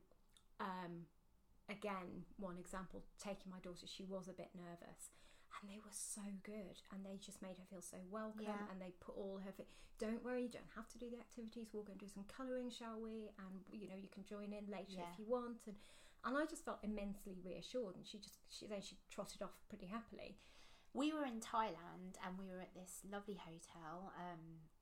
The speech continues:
Speaker 2: Grand Sentara, and they had a kids club too, which was free. You just kind of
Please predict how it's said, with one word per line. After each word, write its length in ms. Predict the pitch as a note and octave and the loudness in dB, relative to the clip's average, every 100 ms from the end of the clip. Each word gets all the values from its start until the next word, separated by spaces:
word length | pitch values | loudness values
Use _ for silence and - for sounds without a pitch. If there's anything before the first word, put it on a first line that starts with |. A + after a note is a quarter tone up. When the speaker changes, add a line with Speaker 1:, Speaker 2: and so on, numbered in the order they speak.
| - | -10
Speaker 2:
Grand 340 | F3+ F3 F3 E3+ | -6 -2 -2 -4
Sentara, 880 | - F3 E3+ - F3 E3 D#3+ F3 F3+ - - - - - | -6 -8 -6 -2 0 0 0 -2 -2 -14 -16 -16 -8 -2
and 160 | F3+ | 2
they 160 | G3 A3 | 4 4
had 200 | G3+ F3 | 2 -2
a 40 | |
kids 280 | - - - | -4 -10 -10
club 240 | - - - - | -10 -10 -6 -4
too, 520 | - E3+ D#3 G3 G#3+ | -2 0 0 0 -2
which 280 | F#3 - - | -4 -4 -4
was 240 | G3+ - - - | -4 -6 -10 -2
free. 480 | F3+ E3+ G#3 A#3+ - G2+ | 0 2 0 -2 -8 -10
You 180 | D#3+ F#3 | -6 -4
just 260 | F3+ F3 - | -4 -6 -4
kind 240 | G3 | -2
of 80 | F#3 | -2